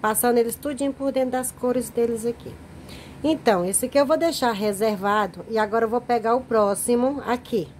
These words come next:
tá? Ó, vou pegar aqui esse próximo e aqui eu vou trabalhar da seguinte forma. Venho aqui,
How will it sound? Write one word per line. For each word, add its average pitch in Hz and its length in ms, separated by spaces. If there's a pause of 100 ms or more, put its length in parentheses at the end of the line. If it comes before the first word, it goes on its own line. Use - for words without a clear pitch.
(420)
tá? 165 380
Ó, 175 140 (760)
vou 208 120
pegar 214 300
aqui 208 180
esse 185 240
próximo 226 640 (1000)
e 240 200
aqui 254 480
eu 254 100
vou 233 240
trabalhar 208 640 (1800)
da 165 80
seguinte 185 520
forma. 147 520 (140)
Venho 185 300
aqui, 226 600